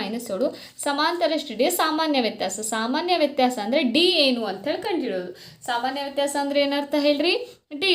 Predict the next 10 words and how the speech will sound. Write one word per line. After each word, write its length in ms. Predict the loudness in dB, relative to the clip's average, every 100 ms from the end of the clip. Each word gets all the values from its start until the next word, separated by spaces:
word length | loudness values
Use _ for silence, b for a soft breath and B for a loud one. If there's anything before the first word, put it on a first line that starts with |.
| 2
ಎಷ್ಟು? 240 | 0 -8 -12 B B 0
ಡಿ 100 | 0 2
ಕಂಡುಹಿಡಿಯಲಿಕ್ಕೆ 640 | 0 0 -2 -8 -4 -2 -2 -2 -2
ಇದು 120 | -2 -4 -4
ಎ 20 | 0 2
ಒನ್, 120 | 0 -2 -12 _ -16 -12
ಇದು 120 | -10 -8 -8
ಎ 40 | -4 -2
ಟು, 80 | -2 -4 -4
ಇದು 100 | -2